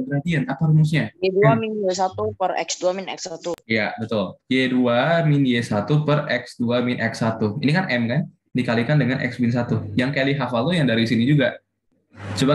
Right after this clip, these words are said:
Speaker 1: kita ini pindah ke bawah. Jadi Y min Y satu per Y dua min Y satu sama dengan X min X satu. Kan sisanya ini kan?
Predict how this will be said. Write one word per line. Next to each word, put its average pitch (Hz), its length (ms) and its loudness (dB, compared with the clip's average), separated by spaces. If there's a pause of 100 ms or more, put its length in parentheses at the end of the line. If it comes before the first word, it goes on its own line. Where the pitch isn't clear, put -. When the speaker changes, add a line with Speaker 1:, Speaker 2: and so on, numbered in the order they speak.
Speaker 1:
kita 151 480 2 (320)
ini 147 240 4
pindah 127 240 2
ke 123 80 2
bawah. 123 320 4
Jadi 123 160 2
Y 123 240 4
min 120 160 4
Y 117 240 4
satu 139 400 2
per 147 240 4
Y 123 320 0
dua 113 240 2
min 113 160 4
Y 110 160 4
satu 131 400 2
sama 113 240 2
dengan 131 400 2 (240)
X 120 320 -4
min 113 160 -4
X 110 240 -8
satu. 120 80 -4
Kan 147 80 2
sisanya 131 400 2
ini 131 160 4
kan? 123 240 -2